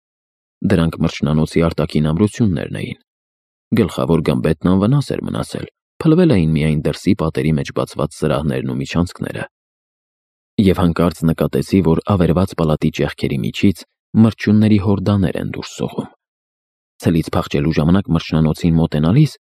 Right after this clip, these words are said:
իմ ուշադրությունը գրավել էին նրա լանջերին բոլոր ուղություններով սողացող միջատների խմբերը, և դա ինձ շատ էր զարմացրել։ Ես հիշեցի, որ մրջնանոց մտնող կամ ելնող մրջյունները սովորաբար օգտվում են ստորգետնյա անցքերից։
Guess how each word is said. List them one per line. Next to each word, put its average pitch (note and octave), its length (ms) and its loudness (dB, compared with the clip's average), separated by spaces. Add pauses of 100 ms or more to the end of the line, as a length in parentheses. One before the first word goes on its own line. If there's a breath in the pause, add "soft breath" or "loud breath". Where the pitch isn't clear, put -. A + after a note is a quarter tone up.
իմ A#2+ 180 4
ուշադրությունը G#2+ 680 0
գրավել F2 380 2
էին D#2 200 2
նրա D2+ 160 0
լանջերին D2+ 640 2
բոլոր D2 380 2
ուղություններով D#2 760 -2
սողացող D#2 560 -2
միջատների D2+ 580 -2
խմբերը, - 500 -6 (600)
և F2 180 4
դա E2+ 120 2
ինձ F2 180 0
շատ A#2+ 280 -2
էր - 100 -6
զարմացրել։ - 600 -6 (840)
Ես G#2 160 2
հիշեցի, D#2 440 0
որ F2+ 200 2
մրջնանոց E2 560 0
մտնող F2+ 380 0
կամ D#2+ 220 0
ելնող D#2+ 400 0
մրջյունները G2+ 600 0 (340)
սովորաբար D3+ 520 4
օգտվում F2+ 400 2
են E2 80 2
ստորգետնյա D2 580 -2
անցքերից։ - 520 -8